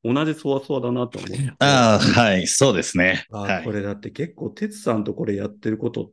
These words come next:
Speaker 1: て、なんか割と二時間とかの、<laughs> なんかその対談形式の
Speaker 2: はい。
Speaker 1: 講演会一本やるのと同じぐらいの、こう、なんて言うんだろう。あ、脳みそのこ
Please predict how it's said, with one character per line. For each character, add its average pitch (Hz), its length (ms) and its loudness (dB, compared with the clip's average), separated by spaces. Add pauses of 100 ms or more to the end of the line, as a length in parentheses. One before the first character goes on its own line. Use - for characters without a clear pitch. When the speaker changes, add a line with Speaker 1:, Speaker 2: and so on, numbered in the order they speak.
Speaker 1:
て、 104 420 -8 (400)
な 117 160 -6
ん 127 60 -6
か 107 120 -2
割 139 240 0
と 190 300 -2
二 143 180 2
時 202 160 -8
間 104 380 -2 (160)
と 170 100 -12
か - 180 -12
の、 127 460 -2 (120)
<laughs> 117 120 -6
な 175 100 4
ん 120 60 0
か 165 100 2
そ 190 120 2
の - 80 -2
対 147 260 2
談 139 260 0
形 143 300 -2
式 - 300 -12
の 110 280 0 (360)
Speaker 2:
は 98 180 -2
い。 90 40 0
Speaker 1:
講 131 160 2
演 131 220 2
会 123 260 2
一 139 60 -2 (100)
本 104 180 0
や 104 120 0
る 107 120 -2
の 95 120 -6
と 98 240 -8
同 110 140 0
じ 123 120 -6
ぐ 131 100 0
ら 123 120 4
い 95 80 0
の、 80 140 -6
こ - 320 -16 (600)
う、 - 40 -6
な 262 140 -2
ん 233 100 -2
て - 160 -8
言 147 100 -2
う 113 40 -2
ん - 60 -16
だ 113 160 -6
ろ - 280 -8
う。 - 440 -20 (160)
あ、 139 200 -6
脳 139 300 0
み 139 100 4
そ 135 160 -2
の 107 120 -2
こ 98 340 -12